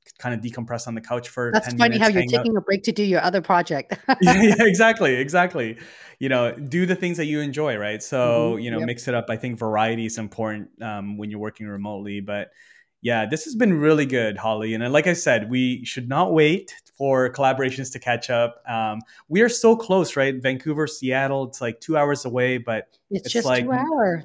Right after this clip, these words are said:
Speaker 2: Yeah.
Speaker 1: it's like, it seems like a whole nother world 'cause of the
Speaker 2: <laughs>
Speaker 1: borders are, you know,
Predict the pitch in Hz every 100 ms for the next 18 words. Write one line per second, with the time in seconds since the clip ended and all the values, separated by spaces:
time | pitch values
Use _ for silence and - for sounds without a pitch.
0 | 196 196 302 190 190 190 175 170 180 -
1 | 185 180 175 170 165 175 175 170 156 160
2 | 131 139 135 120 127 123 117 170 135 151
3 | 147 120 113 - 123 120 117 110 113 117
4 | 107 98